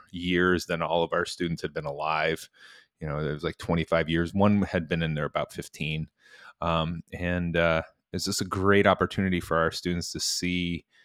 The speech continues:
uh, that these individuals are working hard, trying to improve themselves,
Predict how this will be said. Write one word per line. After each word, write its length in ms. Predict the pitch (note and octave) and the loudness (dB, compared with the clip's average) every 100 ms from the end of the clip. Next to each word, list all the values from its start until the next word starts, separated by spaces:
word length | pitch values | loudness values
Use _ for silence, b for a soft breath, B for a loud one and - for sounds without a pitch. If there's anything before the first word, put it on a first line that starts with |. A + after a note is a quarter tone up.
| - _ _ E2 | -20 _ _ -8
uh, 220 | D#2+ D#2 | -6 -4
that 240 | D#2+ D#2+ | -4 -4
these 220 | F2 E2+ | -4 -2
individuals 560 | F2 E2 D#2+ E2 F2 D#2+ | -2 -2 0 0 0 0
are 140 | D#2+ | -2
working 380 | D#2+ E2+ F#2 F#2 | 0 -2 -2 -2
hard, 320 | - E2 E2 | 0 0 0
trying 240 | - E2+ E2+ | -2 -2 -2
to 60 | D#2+ | -2
improve 360 | D#2+ - F2+ | -4 -2 -2
themselves, 920 | E2 D#2 - E2+ E2 E2 - - - | -2 -4 0 0 0 -4 -10 -14 -16